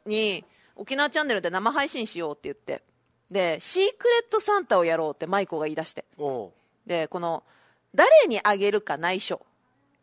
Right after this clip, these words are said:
Speaker 1: まあ、例えばこの深夜さん、ともき、秋山っているでしょ？
Speaker 2: うん。
Speaker 1: で、まあ、くじ引いて、で、秋山がともきにあげますと。
Speaker 2: うん。
Speaker 1: っていうくじを引きました。
Speaker 2: はい。
Speaker 1: でもそれはともきは知らないわけ。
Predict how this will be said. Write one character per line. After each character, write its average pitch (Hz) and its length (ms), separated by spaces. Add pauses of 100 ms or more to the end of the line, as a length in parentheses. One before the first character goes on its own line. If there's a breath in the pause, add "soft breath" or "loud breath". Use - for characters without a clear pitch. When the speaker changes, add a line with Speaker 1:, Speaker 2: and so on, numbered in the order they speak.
(120)
Speaker 1:
ま 226 120
あ、 254 80
例 302 100
え 277 40
ば 220 80
こ 190 80
の 180 60
深 262 260
夜 226 140
さ 220 380
ん、 208 40
と 233 140
も 196 100
き、 - 140
秋 160 180
山 160 160
っ - 20
て - 80
い 143 40
る 147 80
で 139 40
し - 100
ょ？ 214 120
Speaker 2:
う 151 60
ん。 120 160 (100)
Speaker 1:
で、 254 80
ま 226 80
あ、 202 40
く 247 160
じ 208 100
引 175 300
い - 40
て、 254 340 (200 soft breath)
で、 - 80
秋 247 180
山 247 240
が 180 180
と - 120
も 480 60 (120)
き 226 140
に 165 80
あ 151 100
げ 151 100
ま 151 120
す - 100
と。 165 100 (140)
Speaker 2:
う 151 80
ん。 123 120
Speaker 1:
っ 90 40 (200)
て 262 100
い 269 80
う 262 80
く 339 160
じ 247 100
を 202 60
引 - 80
き - 100
ま 170 100
し - 80
た。 - 160
Speaker 2:
は 285 140
い。 - 40
Speaker 1:
で 302 80
も 254 60
そ - 120
れ 339 40
は - 40
と 480 140
も 539 120
き 220 140
は 185 100
知 - 140
ら 247 80
な 240 100
い 190 40
わ 160 60
け。 - 140